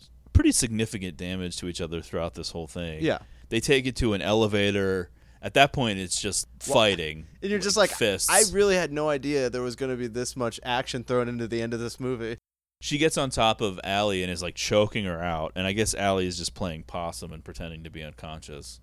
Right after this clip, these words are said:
Speaker 2: Yeah. Allie's gotta be psychological in her fighting, you know?
Speaker 1: <laughs> Yeah, because somehow she's a foot taller than Hetty, but, like, Hetty
Speaker 2: She
Speaker 1: is just beating her ass
Speaker 2: Well,
Speaker 1: over
Speaker 2: she
Speaker 1: and over.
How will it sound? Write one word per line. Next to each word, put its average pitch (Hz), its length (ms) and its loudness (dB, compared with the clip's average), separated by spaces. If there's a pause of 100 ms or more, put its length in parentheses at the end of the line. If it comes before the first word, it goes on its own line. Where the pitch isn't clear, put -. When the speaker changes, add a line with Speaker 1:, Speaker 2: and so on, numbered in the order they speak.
(120)
Speaker 2:
Yeah. 120 240 2 (500)
Allie's 180 320 4
gotta 151 220 4
be 127 120 -6
psychological 107 840 -2
in 98 80 -10
her 101 280 -6
fighting, 98 440 -6
you 101 100 -8
know? 104 180 -6
Speaker 1:
<laughs> - 40 2
Yeah, 170 180 6
because 147 260 -2
somehow 190 280 2
she's 135 200 -4
a 110 60 -4
foot - 380 -4
taller 98 400 0
than 87 160 -8
Hetty, 90 280 -4
but, 85 220 -8
like, 82 240 -8
Hetty 104 220 0
Speaker 2:
She 104 60 0
Speaker 1:
is 98 120 -4
just 85 300 -10
beating 92 320 -2
her 85 160 -8
ass 123 400 2
Speaker 2:
Well, 202 120 6
Speaker 1:
over 220 160 4
Speaker 2:
she - 60 0
Speaker 1:
and 196 120 0
over. 208 200 0